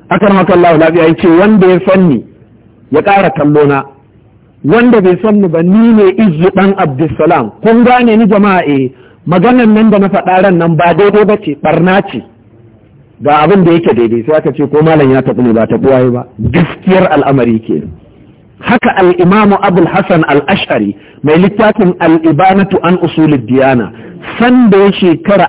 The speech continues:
arba'in yana mu'tazilancin nan, ya zo ya gane cewa ɓarna ne, ya je ya yi nazari, to ya za a shiryo gyara, sai ya zo ya rubuta littafi,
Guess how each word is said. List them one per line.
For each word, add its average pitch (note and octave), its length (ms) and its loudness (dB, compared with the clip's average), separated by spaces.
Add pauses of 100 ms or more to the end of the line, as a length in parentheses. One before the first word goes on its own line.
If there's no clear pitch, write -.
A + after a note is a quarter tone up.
arba'in D3+ 760 0
yana G3+ 320 2
mu'tazilancin E3+ 1080 0
nan, A2 180 -2 (400)
ya D#3+ 180 2
zo F#3 100 4 (100)
ya F#3+ 80 2
gane F#3+ 420 2
cewa D#3 380 2 (120)
ɓarna E3+ 460 0
ne, A#2+ 160 -4 (1000)
ya D3+ 160 0
je D3+ 100 -2 (160)
ya F3 80 4
yi E3+ 80 2
nazari, D#3 520 2
to D3+ 120 0
ya C#3+ 220 2
za E3 140 2
a E3 80 -2
shiryo C#3+ 360 0
gyara, C#3 360 0 (400)
sai D#3+ 100 0
ya E3+ 160 2
zo E3+ 200 2
ya F3+ 80 4
rubuta D#3+ 420 0
littafi, D3+ 520 0